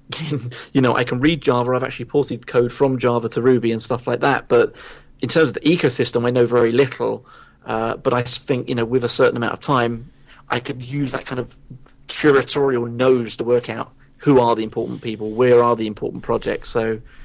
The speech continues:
yeah, I don't see it as being a flaw as such. Uh, it, it's actually really a bonus in some ways.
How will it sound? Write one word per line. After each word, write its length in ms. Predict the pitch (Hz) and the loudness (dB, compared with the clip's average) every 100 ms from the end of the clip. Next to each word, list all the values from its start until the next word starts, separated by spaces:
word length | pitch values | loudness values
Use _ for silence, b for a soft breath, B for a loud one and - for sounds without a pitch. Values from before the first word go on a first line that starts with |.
| b - | b -10
yeah, 160 | 120 117 | 0 2
I 80 | 165 | 4
don't 200 | 240 - | 4 4
see 160 | 180 | 2
it 40 | 143 | 2
as 80 | |
being 220 | - 147 123 | 4 2 0
a 40 | |
flaw 380 | 120 139 123 113 | -4 0 4 4
as 120 | 110 | 2
such. 480 | - 107 - - - | -2 -4 -4 -10 -8
Uh, 240 | 117 117 | -6 -4
it, 140 | - - | -6 -8
it's 240 | 190 - | -12 -6
actually 260 | - - 131 | -4 -2 2
really 200 | 123 120 | 4 4
a 40 | |
bonus 340 | 120 123 123 120 | 4 4 4 -2
in 80 | 110 | -6
some 220 | 117 110 | -4 -4
ways. 320 | 110 110 - | -6 -10 -14